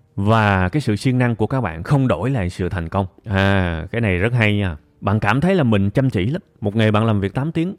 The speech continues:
ở cơ quan bạn rất bận. Bạn bận lắm. Nhưng mà bạn thấy cái sự chăm chỉ, cái sự siêng năng của các bạn, nó không làm cho các bạn được lên lương. Nó không làm cho các bạn được thăng chức. Nó cứ bình bình vậy. Ờ, có ai có cảm giác đó không?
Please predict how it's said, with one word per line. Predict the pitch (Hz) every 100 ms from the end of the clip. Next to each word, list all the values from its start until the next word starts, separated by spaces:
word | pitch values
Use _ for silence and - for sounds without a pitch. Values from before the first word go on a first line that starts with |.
| -
ở | 175 123
cơ | 131
quan | 123 123 117
bạn | 95
rất | 113 165
bận. | 107 76 98 _ _ -
Bạn | 113
bận | 123 113
lắm. | 165 190 _ -
Nhưng | 190
mà | 190
bạn | 123 113 147
thấy | 185 220 302 330 330 226
cái |
sự | - 120
chăm | 151 143
chỉ, | 110
cái | 123
sự | 139 110
siêng | 107 156
năng | 156 147
của | 135
các | 160
bạn, | 143 95 120 127 _
nó | 202
không | - 196
làm | 170 110 101
cho | 127
các | 151
bạn | 120 87 101
được | 95 -
lên | 110 107 147
lương. | 147 147 123 _ _ -
Nó |
không | 180 180 160
làm | 117 95
cho | -
các | -
bạn | 135 95 98
được | 90 _
thăng | - 135
chức. | - - _ _ -
Nó | 127 139
cứ | 175
bình | 110
bình | 85 85 78
vậy. | 78 - -
Ờ, | 104 95 85 _ _ -
có | 151
ai | 139
có | 123
cảm | - 90 113
giác | 139
đó | 156
không? | 127